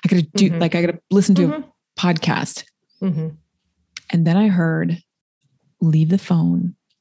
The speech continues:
Speaker 1: at home and just go walk."
Speaker 2: Oh. Uh-huh.
Speaker 1: Right.
Speaker 2: Yeah.
Speaker 1: And that was a moment of, like, I was listening.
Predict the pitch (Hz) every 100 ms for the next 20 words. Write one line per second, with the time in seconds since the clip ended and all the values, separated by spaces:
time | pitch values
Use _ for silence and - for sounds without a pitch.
0 | - 151 - 165 160 151 160 - _ _
1 | _ - 151 151 143 - 151 139 107 -
2 | - - _ _ _ 139 135 180 170 170
3 | 170 165 165 160 151 151 _ _ _ _
4 | _ _ _ _ _ _ _ 165 151 160
5 | 143 143 - _ - - - - - 196
6 | 202 202 220 214 196 196 208 196 - 165
7 | - 170 156 - _ _ _ _ 160 151
8 | 156 139 147 - 190 220 254